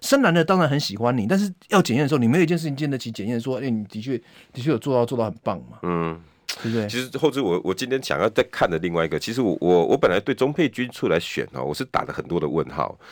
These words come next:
Speaker 2: 但说实在啊，今天这篇贴文，我觉得有意思哎。我，我这样看呐，我不知道你认不认同哈。我的看法是这样，要是我是志强，我是志强的团队，我一定欣然接受，而且我主，主将亲自跟你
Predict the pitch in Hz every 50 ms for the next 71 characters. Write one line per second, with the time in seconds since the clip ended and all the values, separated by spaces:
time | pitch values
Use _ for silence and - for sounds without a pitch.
0 | - - - - - 190 175 202 190 147 151 160 123 107 - - 156 156 - 160
1 | 135 139 139 139 135 - - 139 135 139 123 92 73 73 - - _ - 98 -
2 | 127 151 156 92 69 69 71 85 82 71 - - - - - 50 50 - - -
3 | _ _ _ _ _ _ _ _ - - - 127 139 143 135 143 220 208 156 -
4 | - - 151 98 71 62 62 73 85 87 127 139 98 80 87 87 82 80 82 73
5 | 73 - - 50 - 71 57 50 65 82 110 - - 208 175 - - - - -
6 | - 76 67 76 135 165 - 156 90 69 87 87 - 90 78 - - 50 50 -
7 | _ - - - - _ _ _ _ _ - 107 123 151 170 165 127 85 87 85
8 | 73 69 71 73 87 82 67 - - _ - - - - - - 107 131 143 175
9 | 156 - - _ _ - - - - 196 202 180 113 76 76 78 - 85 82 85
10 | - 80 67 - - - - _ _ _ _ _ _ _ _ - 143 170 - -
11 | - - - 110 - - - 101 78 67 65 - _ _ _ - 123 98 - -
12 | - - 160 143 92 - - - - - 170 160 160 151 - 160 117 87 - 117
13 | 110 113 101 87 67 55 -